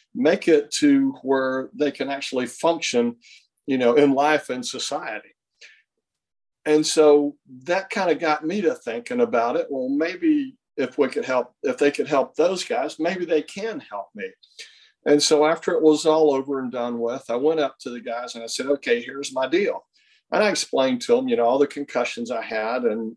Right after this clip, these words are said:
and, uh, they basically just said, "Yeah, we can help." And I was like, "Okay, I'm gonna, I'm gonna think about it for a little bit and I'll get back with y'all." Well, I went home, I thought about it for a couple hours. I said, "You know what? I got nothing to lose. I've got nowhere else to go." So,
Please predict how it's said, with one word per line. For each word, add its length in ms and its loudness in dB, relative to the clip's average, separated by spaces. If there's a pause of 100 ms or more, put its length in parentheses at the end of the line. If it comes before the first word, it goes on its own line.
and, 320 -2
uh, 260 -2 (420)
they 120 4
basically 680 0
just 300 -8
said, 400 0
"Yeah, 220 -2
we 120 2
can 180 -10
help." 260 -8 (460)
And 120 -6
I 20 -2
was 140 -4
like, 240 -4 (320)
"Okay, 520 0
I'm 220 -6
gonna, 400 4 (480)
I'm 80 2
gonna 100 6
think 280 4
about 280 0
it 140 -12
for 80 2
a 40 2
little 240 -2
bit 220 -6
and 80 -18
I'll 120 -6
get 240 -6
back 280 -4
with 160 -10
y'all." 240 0
Well, 220 6
I 60 4
went 240 2
home, 320 0
I 120 -2
thought 220 2
about 220 2
it 180 -4
for 80 -4
a 60 -6
couple 340 -4
hours. 300 0
I 20 -8
said, 300 -4
"You 80 -8
know 160 0
what? 180 2
I 60 2
got 260 -8
nothing 300 -6
to 60 4
lose. 760 -2 (140)
I've 120 0
got 240 2
nowhere 440 2
else 260 -2
to 80 -10
go." 380 0
So, 500 -2